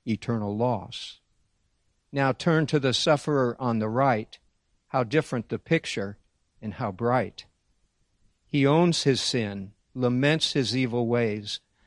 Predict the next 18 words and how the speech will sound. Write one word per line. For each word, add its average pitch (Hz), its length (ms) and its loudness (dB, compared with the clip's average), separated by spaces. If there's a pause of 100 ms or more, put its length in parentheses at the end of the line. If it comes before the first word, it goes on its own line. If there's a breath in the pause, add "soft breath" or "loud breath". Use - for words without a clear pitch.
(160)
then 143 220 4
turns 151 680 2
him 156 360 2
to - 140 -2
the 120 160 0
center 165 460 0
cross 101 420 -4
and 110 220 -4
prays. 110 580 -2 (760)
Christ 117 340 2
pardons 151 500 0
him, 98 340 -6 (400)
the 117 100 0
thief 143 400 0
now 117 200 0
dead 120 360 0
to 120 120 -4
sin, 104 580 -2